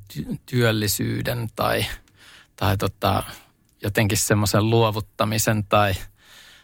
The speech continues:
surkastumisen niin kuin näkymää oikeastaan lainkaan, vaan siinä on niin kuin niin paljon tehtävää, että meidän pitää tosissaan miettiä, että mistä me kaikki ne tekijät saadaan ja miten ne osaa tehdä sen kaiken ja että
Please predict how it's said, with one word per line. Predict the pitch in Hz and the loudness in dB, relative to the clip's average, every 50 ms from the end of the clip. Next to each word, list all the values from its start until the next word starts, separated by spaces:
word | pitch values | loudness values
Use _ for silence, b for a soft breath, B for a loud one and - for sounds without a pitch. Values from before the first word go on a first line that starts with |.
| B B B _ - - | B B B _ -14 -8
surkastumisen | - - - 113 113 107 - 107 98 - - - 110 107 104 98 - 104 101 107 | -4 0 2 4 4 4 2 0 -2 -2 -2 -2 -2 -2 -2 -2 -2 -2 -2 -2
niin | 107 107 104 | -2 -4 -4
kuin | - 107 113 | -2 0 2
näkymää | 113 107 104 - - 117 107 107 104 104 101 | 2 2 2 2 2 2 2 4 2 2 2
oikeastaan | 104 98 - 104 98 95 - - 110 104 104 104 | 0 -2 -2 0 -2 0 0 0 2 2 4 4
lainkaan, | 110 113 113 110 107 101 101 98 - 104 101 101 101 101 | 4 4 4 2 2 0 -2 -4 -4 -2 -2 -2 -2 -2
vaan | 107 107 104 104 | -2 -2 -2 -2
siinä | - 120 117 120 123 | 0 0 2 2 2
on | 123 120 | 2 0
niin | 123 117 | 0 -2
kuin | - 123 123 | -2 0 2
niin | 131 139 139 131 | 2 2 2 2
paljon | - 131 120 113 98 - | 2 2 2 2 0 0
tehtävää, | - 135 131 123 - - - 113 107 107 101 98 | 0 0 0 0 -2 -2 -2 0 2 2 2 2
että | 98 104 | 0 0
meidän | 113 107 107 107 | 0 0 0 -2
pitää | - - 120 110 | -2 0 0 0
tosissaan | - - 117 - - - - 127 117 117 | 2 2 0 0 -2 -2 0 2 2 2
miettiä, | 113 113 110 104 - - - 113 | 2 2 0 -2 -4 -4 -2 -2
että | 107 - - - | -2 -2 -2 -2
mistä | 117 120 123 120 - - - | 0 0 0 0 -2 -2 0
me | 113 113 104 98 - b b b b b b b b b | 0 0 0 -2 -4 b b b b b b b b b
kaikki | b 131 110 110 - - 113 | b 0 0 0 0 0 2
ne | 113 107 | 2 2
tekijät | - - 117 - - 120 110 104 - | 2 2 2 2 4 2 2 2 2
saadaan | - 151 143 143 131 110 104 98 95 92 | 2 4 4 4 4 2 -2 -4 -4 -4
ja | 95 101 | -4 -4
miten | 107 110 110 113 107 | -4 -2 0 0 0
ne | 107 107 | 0 0
osaa | 104 107 - 117 110 104 | -2 -2 -2 0 -2 -2
tehdä | - - 139 127 135 123 | -2 -2 -2 0 0 0
sen | 113 - - 104 101 101 | 0 -2 -4 -4 -6 -6
kaiken | - 107 104 101 101 98 107 101 101 | -4 -4 -4 -2 -4 -4 -4 -4 -4
ja | 98 101 104 107 | -2 -2 -2 -2
että | 101 - _ - 113 107 | -4 -6 _ -4 -4 -4